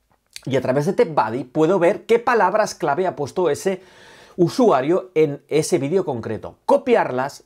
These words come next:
y, por ejemplo, pegarlas en el mío. Esto no lo hagáis así a la brava, porque debéis revisar lo que estáis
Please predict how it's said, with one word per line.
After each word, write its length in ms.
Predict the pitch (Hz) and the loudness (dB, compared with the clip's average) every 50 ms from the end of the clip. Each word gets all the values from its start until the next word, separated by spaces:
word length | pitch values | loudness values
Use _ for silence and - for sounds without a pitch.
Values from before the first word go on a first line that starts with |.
| _ _ | _ _
y, 220 | 180 196 233 240 | -2 -2 -2 -2
por 240 | - - _ - 139 | -6 -4 _ 0 0
ejemplo, 360 | 127 127 123 123 151 180 - | 0 -2 -4 -4 -4 -2 0
pegarlas 680 | - 143 127 123 127 131 131 139 151 165 160 - - _ | 0 0 2 0 -2 -2 0 0 -2 -2 -2 -6 -10 _
en 160 | - 123 117 | -8 -6 -6
el 140 | 110 107 107 | -6 -6 -6
mío. 340 | 107 113 110 98 85 - - _ _ _ _ _ _ _ _ _ | -6 -6 -6 -8 -10 -12 -18 _ _ _ _ _ _ _ _ _
Esto 240 | - 123 - - 214 | -6 -2 0 2 2
no 100 | 226 240 | 4 4
lo 80 | 220 185 | 4 2
hagáis 380 | 151 127 135 123 120 117 - | 2 2 0 0 0 -2 -2
así 300 | 131 113 - - 147 139 | -4 -6 -4 -2 0 2
a 60 | 120 | 2
la 100 | 113 110 | 2 2
brava, 400 | 110 147 185 233 226 160 123 110 | 2 4 4 4 4 4 2 2
porque 600 | - 120 117 110 - - 123 123 113 107 104 98 95 | 0 -4 -4 -4 -6 -4 -4 -2 -2 -2 -2 -4 -4
debéis 320 | 104 110 113 101 117 117 117 | -2 -2 0 0 0 2 2
revisar 440 | 135 143 147 147 123 151 147 156 | 0 0 0 0 0 0 0 0
lo 140 | 180 214 214 | 2 0 0
que 80 | 160 151 | 0 0
estáis 420 | 117 - - 127 131 127 - - | -2 -2 -2 -4 -4 -6 -10 -18